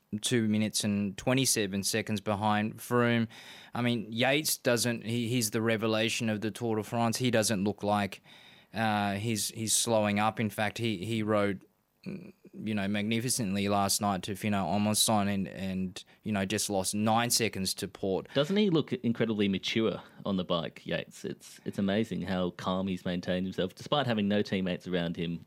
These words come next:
Speaker 2: at all when it, once it gets to the high mountains. He's just looked so mature.
Speaker 1: Yeah, I, I think this O G E team, uh, it also comes down to no pressure. So I'm not sure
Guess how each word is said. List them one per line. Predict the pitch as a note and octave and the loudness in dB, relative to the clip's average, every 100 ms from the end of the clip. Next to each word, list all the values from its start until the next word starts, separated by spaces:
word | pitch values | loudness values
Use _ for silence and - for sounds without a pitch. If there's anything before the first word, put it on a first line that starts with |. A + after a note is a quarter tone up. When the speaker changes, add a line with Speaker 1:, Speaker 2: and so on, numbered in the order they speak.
| _ | _
Speaker 2:
at | - - | -8 -2
all | F2 E2+ | -2 -2
when | E2 F2 | -6 -6
it, | - | -6
once | - F#2 | -8 -8
it | - | -6
gets | E2 - | -6 -6
to | - | -8
the | E2+ D#2 | -6 -6
high | F2 D#2+ | -6 -6
mountains. | E2 E2 - - - - | -6 -8 -10 -12 -10 -4
He's | F#2+ - | -4 -4
just | - | -10
looked | G2 | -10
so | - F2+ | -2 -2
mature. | F2 - F2+ - _ - | -2 -6 -8 -12 _ 0
Speaker 1:
Yeah, | D#3 C#3+ B2+ A#2 | 4 6 4 4
I, | A#2+ F#2+ C3 | 2 0 -2
I | |
think | F3+ E3 C3+ | 0 -2 0
this | C3+ - - - _ | 0 0 -4 -8 _
O | C3 C3 | 2 4
G | B2+ B2 | 4 2
E | B2+ B2+ B2+ | 4 4 2
team, | A#2+ - C#3 C3 - C#2+ - _ | 0 -2 0 0 -2 -10 -14 _
uh, | - - - | -10 -8 -6
it | D3+ - | -6 -4
also | - E3 D#3+ C3+ | 0 2 4 2
comes | B2 A#2+ A2 | 2 0 2
down | A#2+ A2+ A2+ | 2 2 2
to | - A#2+ G#2+ F#2 | -2 0 0 0
no | B2+ B2 A#2 | 2 2 2
pressure. | B2+ A#2+ A2+ A2 D#2+ - _ - | 0 0 2 -2 -2 -6 _ -10
So | - A2+ G#2+ G#2+ - - _ _ _ _ _ A#2+ | 0 2 4 2 -2 -10 _ _ _ _ _ 0
I'm | C3+ | 2
not | C3 A#2 | 2 0
sure | - B2+ A#2+ | 2 4 4